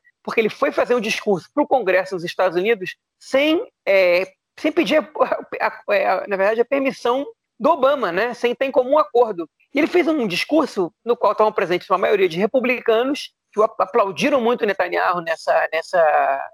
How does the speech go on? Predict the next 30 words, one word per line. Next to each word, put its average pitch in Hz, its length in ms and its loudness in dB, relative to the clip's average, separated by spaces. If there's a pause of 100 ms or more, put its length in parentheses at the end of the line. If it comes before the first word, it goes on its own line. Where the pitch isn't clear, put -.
nesse 170 180 -10
discurso. 254 560 0 (240)
Foi 190 120 -2
um - 20 -14
discurso 240 300 -4
longo, 254 500 2
de 202 140 -16
mais 196 120 -6
de - 80 -12
quarenta 202 320 0
minutos, 233 520 0
né? 254 100 -6 (320)
É, 165 460 2 (500)
que 214 80 0
ele, 233 240 4
enfim, 208 260 0
no 175 120 0
qual, 202 320 2
é, 220 320 2
ele 196 500 0
convenceu 285 600 2
os 226 100 -2
convencidos, 220 680 -2
no 185 120 0
caso, 233 420 -2 (440)
um 180 60 -14
pequeno 208 280 -4
número 196 200 2
de 160 60 -4
democratas, 226 720 0